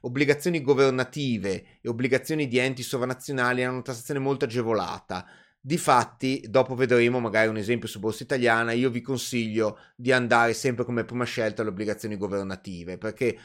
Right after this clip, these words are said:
a tassazione agevolata vi fa risparmiare un bel po' di soldi, cioè pagate meno della metà delle tasse.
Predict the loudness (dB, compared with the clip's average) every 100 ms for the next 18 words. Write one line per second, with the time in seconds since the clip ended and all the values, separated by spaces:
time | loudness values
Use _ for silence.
0 | -16 -8 -8 -6 -8 -6 -2 0 2 4
1 | 8 8 8 6 0 0 -2 -2 -2 -4
2 | -2 -2 -2 -2 -4 -6 -6 -4 -4 -6
3 | -8 -4 -2 0 0 0 0 0 -2 -2
4 | -4 -4 -6 -10 -12 -12 -14 -14